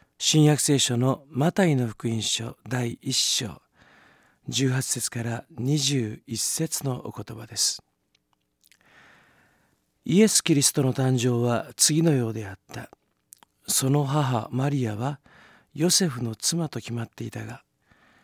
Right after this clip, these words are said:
二人がまだ一緒にならないうちに、聖霊によって身重になったことが分かった。夫のヨセフは正しい人であって、彼女を晒し者にはしたくなかったので、内密に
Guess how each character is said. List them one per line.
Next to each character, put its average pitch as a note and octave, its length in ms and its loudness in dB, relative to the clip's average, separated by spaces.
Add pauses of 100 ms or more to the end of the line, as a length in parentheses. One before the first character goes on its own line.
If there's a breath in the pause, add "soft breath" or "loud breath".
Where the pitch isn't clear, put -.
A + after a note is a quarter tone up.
(100)
二 - 240 0
人 D3+ 100 4
が C3+ 100 4
ま C#3 120 2
だ C3+ 260 0
一 C3 120 -4
緒 - 260 2
に E3 80 6
な D#3 120 4
ら D#3 100 0
な D#3+ 120 0
い C#3+ 80 0
う A#2+ 80 -2
ち - 160 -4
に、 A#2+ 220 -6 (560 soft breath)
聖 D3+ 320 4
霊 E3+ 180 4
に F3 140 4
よ F3 80 4
っ - 20 -14 (160)
て C#3 380 -4
身 B2+ 180 -2
重 C#3+ 240 0
に C#3+ 120 2
な D3 120 -2
っ - 60 -10
た B2+ 120 -8
こ A#2+ 120 -12
と C#3+ 100 -8
が D3+ 140 -4
分 A#2+ 100 -8
か A2+ 100 -18
っ - 140 -20
た。 - 160 -18 (1300 soft breath)
夫 E3 340 0
の G3 120 4
ヨ G#3 100 4
セ F3+ 180 2
フ A#2+ 140 -2
は A2+ 220 -4
正 D3 320 -2
し F#3 160 -4
い - 20 -4
人 A#2 180 -8
で G#2+ 160 -10
あ G2 40 -14
っ - 60 -18 (100)
て、 G2+ 240 -12 (720)
彼 C#3+ 200 2
女 A2+ 240 -6
を - 120 -8
晒 B2+ 300 -4
し C#3 140 -2
者 C#3 220 -2
に D3 120 -2
は C3+ 100 -4
し - 120 -2
た C#3+ 100 -6
く - 80 -12
な D#3 140 -6
か D3+ 80 -4
っ - 20 -12
た - 200 -14
の A#2 60 -10
で、 C#3 220 -8 (800 soft breath)
内 B2+ 240 2
密 C#3 300 2
に C3+ 240 0